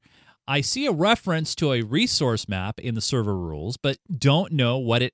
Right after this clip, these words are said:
actually is or how to access it.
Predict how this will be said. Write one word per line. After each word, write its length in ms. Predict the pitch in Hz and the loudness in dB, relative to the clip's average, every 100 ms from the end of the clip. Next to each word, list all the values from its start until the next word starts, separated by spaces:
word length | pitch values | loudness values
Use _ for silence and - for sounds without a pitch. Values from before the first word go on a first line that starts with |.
| _ | _
actually 560 | 123 139 - 196 196 127 | -4 -4 -4 -4 -2 0
is 400 | 92 90 123 - _ _ _ - | -2 -2 -6 -8 _ _ _ -4
or 140 | 147 | -2
how 260 | 143 - 127 | -2 0 0
to 180 | 151 - | 0 -2
access 640 | 180 226 - 127 98 - | -6 -6 -4 -4 -4 -8
it. 180 | - | -16